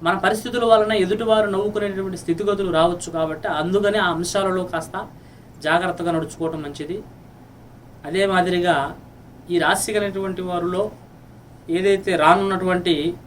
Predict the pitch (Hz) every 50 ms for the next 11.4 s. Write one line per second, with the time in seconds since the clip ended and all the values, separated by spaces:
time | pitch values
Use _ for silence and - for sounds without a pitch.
0 | - 165 160 147 151 175 196 190 180 - 185 180 180 180 175 165 151 160 170 175
1 | 175 175 165 165 - 170 165 165 160 151 143 147 160 170 175 170 170 165 160 151
2 | 151 143 147 151 147 135 127 123 127 - - - - - - - - - - -
3 | - - - - - - - - - 170 175 180 185 185 170 165 185 208 220 220
4 | 220 220 214 214 180 180 196 202 208 202 190 196 - 185 185 180 180 180 180 175
5 | - 175 170 170 175 180 190 180 - - - - - - - - 165 160 180 180
6 | 202 196 190 175 170 170 175 170 170 170 165 165 165 165 165 160 160 165 165 170
7 | 170 165 160 160 - 160 160 160 160 160 156 - 156 165 185 190 170 160 - 156
8 | 160 160 165 170 165 160 - - 143 - 156 151 147 147 143 135 139 139 143 147
9 | 151 156 - - - - - - - - - - - - - - - - - -
10 | - 156 185 190 190 220 214 220 208 202 - 196 185 190 190 190 190 185 185 180
11 | 185 185 185 185 196 208 214 214